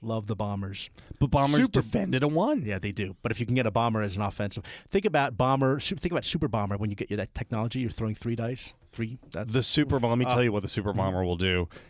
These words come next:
Speaker 2: Heavy bombers. Each attacking bomber rolls
Speaker 1: Oh,
Speaker 2: three
Speaker 1: yeah.
Speaker 2: dice instead
Speaker 1: Oh,
Speaker 2: of
Speaker 1: that's the
Speaker 2: one.
Speaker 1: stuff.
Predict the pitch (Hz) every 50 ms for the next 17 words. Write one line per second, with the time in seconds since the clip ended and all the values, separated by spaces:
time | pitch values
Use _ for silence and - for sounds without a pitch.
0 | - - - 113 117 113 123 120 120 110 101 95 92 90 90 92 98 - - -
1 | - - - - - _ _ - 123 120 120 - - - 117 117 117 - - 110
2 | 95 107 104 101 104 101 101 101 98 95 120 110 104 101 - 127 139 143 127 135
3 | 113 104 95 - - 98 98 135 127 123 123 113 117 113 101 98 98 92 85 85
4 | 82 87 87 95 92 - - -